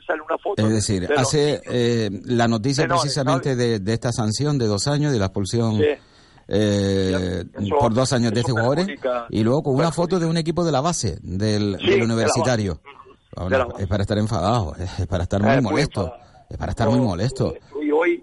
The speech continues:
Speaker 1: yo una mañanita hoy, porque hay coincidido, tú sabes por qué ha coincidido esto,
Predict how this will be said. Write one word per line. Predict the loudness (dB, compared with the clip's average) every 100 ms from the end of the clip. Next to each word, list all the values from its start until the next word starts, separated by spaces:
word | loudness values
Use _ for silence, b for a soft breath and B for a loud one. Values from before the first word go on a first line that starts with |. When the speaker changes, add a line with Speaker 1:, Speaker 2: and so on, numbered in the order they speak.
| -10
Speaker 1:
yo | -18
una | -18 -18 -18
mañanita | -18 -12 2 2
hoy, | 2 -2 B B B B B B
porque | -4 2 0 0 _ _ _
hay | 0 0
coincidido, | -2 -12 -8 -2 0 0
tú | -4 -2
sabes | -2 -2
por | -6
qué | -2
ha | -2
coincidido | -2 -10 -8 -4 0 0
esto, | 0 -4 -4